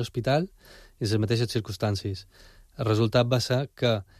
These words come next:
les persones que tenien una habitació que miraven el paisatge se recuperaven inclús in-, entre un i dos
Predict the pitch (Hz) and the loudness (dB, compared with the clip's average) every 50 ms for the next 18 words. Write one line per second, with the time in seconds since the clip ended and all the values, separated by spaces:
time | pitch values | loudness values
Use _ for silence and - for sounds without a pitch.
0 | _ _ - - 107 - - 113 101 - 127 123 117 - - 127 107 120 120 123 | _ _ -12 -10 -10 -8 -6 -8 -4 -2 -2 -2 -2 -4 -4 -4 -4 -2 -2 -2
1 | 120 113 113 113 117 113 113 110 107 110 104 - 127 120 110 101 95 - _ _ | -2 -2 -2 -2 -2 0 -2 -2 -2 -4 -4 -2 -2 -2 -2 -2 -6 -10 _ _
2 | - - 110 110 110 117 113 113 110 104 107 101 - - 117 110 127 135 131 120 | -8 -4 -2 0 0 2 2 2 0 0 -2 -4 -6 -6 -4 -4 -2 -4 -2 -2
3 | 135 156 170 - - - 127 110 107 101 107 101 110 110 117 117 117 127 143 151 | -2 -2 -2 -4 -6 -6 -4 -4 -4 -4 -2 0 2 4 4 4 4 2 0 -2
4 | - _ _ _ _ - 117 104 98 - 110 107 101 107 101 101 98 101 104 101 | -6 _ _ _ _ -8 -8 -8 -4 -2 -2 -2 -2 -2 -2 -2 -4 -6 -6 -6
5 | 107 110 101 98 107 110 117 127 127 120 113 113 110 | -6 -6 -4 -2 0 2 2 4 4 4 4 2 2